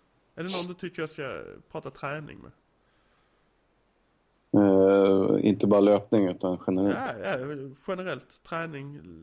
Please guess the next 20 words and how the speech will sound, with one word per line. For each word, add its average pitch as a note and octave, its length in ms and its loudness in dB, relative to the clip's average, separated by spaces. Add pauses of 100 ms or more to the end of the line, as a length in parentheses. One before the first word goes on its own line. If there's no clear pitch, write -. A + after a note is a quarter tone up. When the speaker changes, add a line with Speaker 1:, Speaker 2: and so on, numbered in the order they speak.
(360)
Speaker 1:
Det - 180 -16
kan C3 140 -14
vara C#3+ 100 -8
löpning, D3+ 420 -10
det C3+ 80 -14
kan C#3 240 -12
vara, C#3 340 -10 (1800)
ja, D3 140 -8
vilken D3+ 320 -14
träning C3+ 340 -16
som D3+ 140 -20
helst - 340 -20
egentligen, D#3+ 340 -20
alltså. - 160 -20 (500)
Vad D3 300 -14
som C#3+ 120 -20
helst. - 220 -20 (720)
Speaker 2:
Mm, G2+ 720 4
Daniel G#2 380 6
Adams-Ray. G2 640 -2